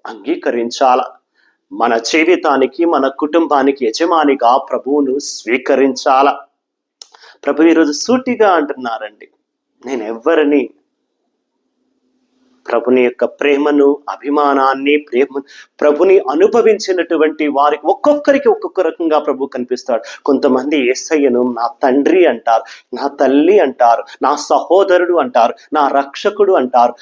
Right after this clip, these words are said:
నా ప్రభువుడు అంటారు. ఎవరికి ఏ రకంగా అనుభవం కలుగుతుందో, ఎవరికి ఏ రకముగా ప్రభుని అనుభూతి పొందుతుందో,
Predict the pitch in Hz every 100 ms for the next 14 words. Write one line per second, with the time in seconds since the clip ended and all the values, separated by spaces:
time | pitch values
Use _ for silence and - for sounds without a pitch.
0 | - 147 147 - 156 143 208 196 135 139
1 | - - 127 123 143 143 - 202 156 -
2 | 185 123 143 175 180 - 156 143 147 143
3 | 113 156 160 170 160 - 117 123 131 135
4 | 139 202 - - - 123 - 277 427 -
5 | 143 131 175 180 165 156 143 143 143 123
6 | 123 147 110 135 185 202 170 139 127 131
7 | 139 135 214 -